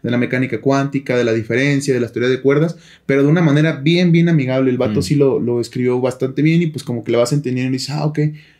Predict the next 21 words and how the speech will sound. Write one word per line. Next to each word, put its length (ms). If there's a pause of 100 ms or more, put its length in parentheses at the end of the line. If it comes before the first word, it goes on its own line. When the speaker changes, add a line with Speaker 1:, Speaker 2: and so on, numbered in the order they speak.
(240)
Speaker 1:
Es, 300
está 160
chido 300
como 200
para 240
empe-, 260
Speaker 2:
Sí. 80
Speaker 1:
para 180
aprender 320
un 100
poco 180
más 200
de 80
la 120
concepción 420
de, 200
de, 160
pues, 180
cómo 220
funcionan 720
las, 340